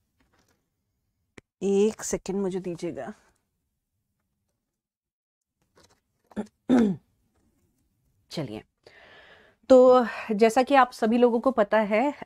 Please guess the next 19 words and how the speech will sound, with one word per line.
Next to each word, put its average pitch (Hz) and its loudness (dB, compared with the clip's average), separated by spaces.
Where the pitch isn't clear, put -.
अ, 185 -4
आज 180 2
से 226 -6
हमारा 196 -4
टीचिंग 202 -8
एप्टीट्यूड 208 -6
यानी 175 -2
कि 185 -8
शिक्षण - -8
अभिक्षमता 196 -6
का 208 -6
कोर्स 190 -6
जो 196 -6
है 196 -6
वो 202 -4
प्रारंभ 190 -6
हो 196 -4
रहा 196 -6
है। 247 -12